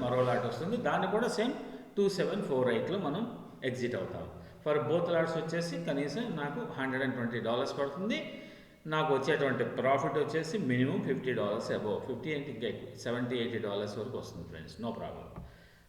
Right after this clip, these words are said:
ఓకే, ట్రేడ్ ఇలా ప్లాన్ చేసుకోవాలి. నేను పడినప్పుడల్లా తీసుకోవడం అంటే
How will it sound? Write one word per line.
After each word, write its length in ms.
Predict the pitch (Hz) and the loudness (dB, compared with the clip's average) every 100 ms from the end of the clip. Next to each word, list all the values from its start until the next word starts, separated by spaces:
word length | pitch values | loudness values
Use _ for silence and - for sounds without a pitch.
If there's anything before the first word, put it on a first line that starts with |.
| 160 | -2
ఓకే, 160 | 170 160 - | 4 4 6
ట్రేడ్ 280 | 180 214 214 220 156 | 10 10 10 8 6
ఇలా 160 | 170 - | 8 6
ప్లాన్ 280 | 160 147 147 135 | 6 6 6 4
చేసుకోవాలి. 640 | 127 - 120 123 127 123 120 - - - - - 139 | 4 2 2 4 4 2 0 -4 -10 -14 -12 -2 4
నేను 240 | 175 190 185 180 | 6 6 4 4
పడినప్పుడల్లా 560 | 147 156 151 143 147 147 | 6 6 4 4 4 4
తీసుకోవడం 400 | 131 120 131 123 123 | 4 4 2 4 2
అంటే 160 | 127 | 2